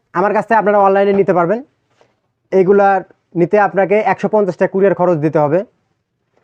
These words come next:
একশো পঞ্চাশ টাকা কুরিয়ার খরচ দিলে আমরা পার্সেল দিয়ে দেবো, বাদ বাকি টাকা পণ্য হাতে পাওয়ার পর দিলেই হবে।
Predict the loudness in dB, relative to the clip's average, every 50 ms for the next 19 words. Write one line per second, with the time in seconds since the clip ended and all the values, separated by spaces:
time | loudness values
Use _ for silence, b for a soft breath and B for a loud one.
0 | _ _ -8 -6 -4 -2 0 0 0 0 0 -2 0 0 2 2 2 2 0 -2
1 | 0 0 0 2 2 0 0 -2 -2 -2 -2 0 0 0 2 2 0 0 0 0
2 | 0 -2 -2 -2 -2 -2 -2 -2 -2 -2 -2 -2 -2 -2 -2 0 -2 -2 -2 -4
3 | -2 -2 -2 -2 0 -2 -2 -2 -2 -2 -2 0 0 -2 -2 -4 -6 -8